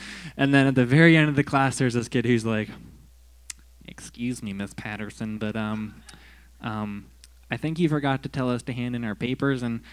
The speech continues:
and I know it's, like, a ten-page assignment, but I was really having a good time, so I did, like, three essays, and they're all fifteen pages each, so maybe we could all just hand those in now." And I'm sitting there like,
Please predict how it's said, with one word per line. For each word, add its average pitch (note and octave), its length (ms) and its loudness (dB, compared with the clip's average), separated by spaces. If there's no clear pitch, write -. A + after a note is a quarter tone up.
and B2+ 100 -4
I C3+ 40 0
know E3 180 6
it's, E3 120 2
like, D3 120 0
a C3+ 40 -2
ten-page D3 460 0
assignment, C3+ 460 0
but C3+ 100 2
I D3 80 4
was D3 160 4
really D3 160 4
having C#3 300 0
a - 20 -6
good C3 180 -4
time, B2+ 300 -8
so A#2+ 180 -4
I B2 80 -2
did, B2 200 -4
like, A2+ 160 -4
three C#3+ 320 0
essays, D#3+ 440 -2
and B2+ 120 -6
they're B2+ 100 -4
all B2 80 -2
fifteen C#3 480 -4
pages C3 380 -2
each, D3 340 -2
so - 140 -6
maybe C3+ 260 6
we C3+ 140 6
could - 140 -6
all B2+ 100 4
just A#2+ 180 -6
hand C3 200 -2
those B2+ 180 0
in B2 140 -6
now." C3+ 260 -2
And C#3 100 0
I'm C3 140 2
sitting B2 220 -2
there B2 100 2
like, A#2 300 -2